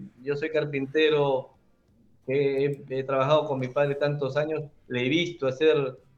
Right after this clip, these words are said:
este, mucho tipo de, de muebles, no solamente de muebles, sino lo que es carpintería en general, o sea, estructuras, marcos, donde antes, pues, se mandaba a hacer sí o sí los marcos y las puertas para las casas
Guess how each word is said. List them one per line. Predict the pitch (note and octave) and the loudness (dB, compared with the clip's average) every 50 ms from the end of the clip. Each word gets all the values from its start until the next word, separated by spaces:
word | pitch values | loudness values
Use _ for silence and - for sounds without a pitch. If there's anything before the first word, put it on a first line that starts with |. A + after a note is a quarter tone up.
| _ _ _ _ _ _ _ _ | _ _ _ _ _ _ _ _
este, | - A2+ A2+ - - A#2 A#2 A#2+ | -10 -10 -10 -8 -6 -4 -2 0
mucho | C3+ D#3+ F#3+ F#3+ F#3 D3+ C#3+ C#3 | 0 2 0 2 2 0 0 0
tipo | D3 D3 D3 C#3 C3 B2+ | -2 -4 -2 -2 -2 0
de, | A#2+ A2+ A2 G#2+ G#2+ | 0 0 -2 -2 -2
de | G#2+ G#2+ | -4 -4
muebles, | A2+ B2 D3 E3 E3+ E3 E3 D#3+ E3 E3 D#3+ D#3+ - - _ _ _ - | -2 2 4 6 6 6 6 4 0 0 -2 -4 -10 -16 _ _ _ -12
no | C3+ C#3+ C#3+ | -8 -4 0
solamente | D3 E3 E3+ E3 E3 D#3+ D#3 D3+ D#3 D#3 E3 E3 D#3+ D#3+ | 2 2 2 2 0 0 -4 -8 -6 -6 -6 -4 0 0
de | D3 | 0
muebles, | D3 D3+ E3+ F3+ F3 E3 D3 | 2 2 2 2 2 0 -2
sino | C#3 C#3 C#3 C#3+ C#3+ D3 C#3+ C3+ C3 B2 | -4 -6 -4 -2 -2 -2 0 0 0 -2
lo | A#2+ A#2 - | -2 -4 -2
que | C#3+ C#3+ | -4 -4
es | C#3+ C#3 | -2 -2
carpintería | C#3 C3 - C3 B2 A#2+ B2+ C3 C#3+ C#3+ | -4 -4 -4 -6 -6 -4 -2 -2 0 0
en | C#3+ | -2
general, | C#3 B2+ A#2+ B2 C3+ D3 D3+ D3 | -2 -4 -2 0 2 2 2 2
o | C3 | 0
sea, | C3 C#3+ C#3 C3+ B2 - - - - _ _ _ - | 0 0 0 0 0 -2 -6 -12 -20 _ _ _ -10
estructuras, | B2+ A#2+ B2+ C3 C3+ C3 C3 - D#3+ D#3+ D#3 D#3 D3+ D3 D3 C#3+ C#3+ C#3+ - - - - - - _ _ _ - | -10 -8 -4 -6 -6 -4 -2 0 0 2 2 2 2 4 2 2 2 0 -6 -14 -20 -20 -20 -20 _ _ _ -8
marcos, | A#2+ C#3 D3+ D#3+ D#3+ D#3 D3+ D3 C#3+ - - C#3+ C#3+ C#3+ C#3 C3+ - - - - _ _ - | -2 2 4 4 6 6 4 2 0 -4 -4 -4 -4 -2 -2 -4 -8 -12 -20 -20 _ _ -2
donde | - B2+ B2+ B2+ C#3+ D3 | 0 0 2 4 4 4
antes, | D3+ D3+ D3 C#3+ C#3 C#3 | 4 2 2 0 -2 -2
pues, | - C#3 C#3 C#3 | -2 -4 -4 -4
se | - - - - - - - B2 A#2 | -6 -12 -18 -20 -20 -14 -10 -8 -6
mandaba | A#2+ B2 B2 C3+ C#3 C#3 C3+ | -4 -4 -2 -2 -2 -2 -2
a | |
hacer | C3+ C3+ D3 C#3+ - - - _ _ - | 0 0 0 0 -2 -4 -10 _ _ -14
sí | - D3 D#3+ F3 E3+ | -8 -6 -2 0 2
o | D3+ C#3+ | 2 2
sí | C#3+ D#3 E3 | 2 0 0
los | D#3 D3+ C3+ C3 B2+ - | 0 0 -2 -2 -4 -6
marcos | C3+ C3+ D3+ D#3 D3+ D3 D3+ C#3 B2+ C3 | -4 -2 0 0 0 0 -2 -6 -6 -4
y | B2+ | -4
las | B2+ B2+ C3 - | -4 -4 -4 -2
puertas | - D#3+ E3 D#3 D#3 E3 D3+ D3 D3 C#3+ - - - _ - | 2 2 2 2 2 0 -2 -4 -4 -6 -12 -20 -20 _ -8
para | B2 B2 A#2+ | -6 -4 -2
las | A#2+ A#2+ A#2 | -4 -4 -4
casas | - E3 E3+ E3 E3 - E3+ E3 - | 0 0 2 2 0 -2 -6 -8 -8